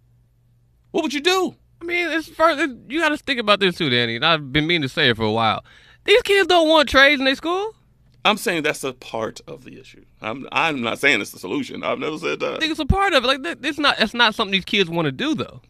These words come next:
Speaker 1: You think this entire generation aren't interested in working with their hands?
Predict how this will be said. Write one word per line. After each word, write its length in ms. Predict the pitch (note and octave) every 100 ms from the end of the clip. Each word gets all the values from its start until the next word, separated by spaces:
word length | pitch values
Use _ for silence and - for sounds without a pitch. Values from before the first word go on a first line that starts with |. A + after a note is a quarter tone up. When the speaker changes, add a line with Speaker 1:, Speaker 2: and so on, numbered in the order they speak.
| _
Speaker 1:
You 120 | F3+
think 140 | B3 G#3+
this 140 | F#3
entire 240 | F3+ F3
generation 560 | - D#3+ C#3+ C#3 C#3 A#2+ _ _
aren't 200 | D3 D3
interested 380 | D#3+ C#3 - A#2+
in 60 |
working 220 | A#2 A#2+ A#2
with 80 |
their 100 | A2
hands? 320 | A#2 G2 -